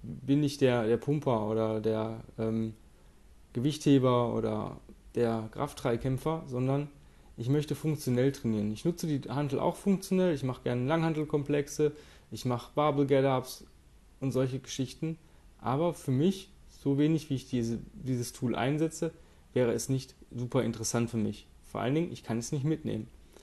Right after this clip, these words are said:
Ich denke immer daran, ich möchte im Urlaub fliegen und möchte mein aktuelles Bewegungsprogramm dort vielleicht weiterführen, vielleicht ein bisschen reduzieren oder so weiter. Fürs Ur-, für den Urlaub habe ich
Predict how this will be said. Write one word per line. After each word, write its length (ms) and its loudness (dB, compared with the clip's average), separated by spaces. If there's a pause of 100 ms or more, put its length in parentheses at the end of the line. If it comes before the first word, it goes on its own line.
(320)
Ich 140 -6
denke 240 4
immer 400 0
daran, 460 0
ich 160 -6
möchte 260 0
im 160 -2
Urlaub 280 4
fliegen 260 2
und 60 2
möchte 260 -2
mein 240 0
aktuelles 480 -2
Bewegungsprogramm 840 -2 (380)
dort 140 -2
vielleicht 340 0 (400)
weiterführen, 760 2
vielleicht 320 -2
ein 40 -12
bisschen 240 -6
reduzieren 720 2
oder 180 0
so 160 -6
weiter. 400 -2 (1200)
Fürs 200 -8
Ur-, 220 -4
für 120 -4
den 80 -2
Urlaub 280 4
habe 120 -2
ich 120 -14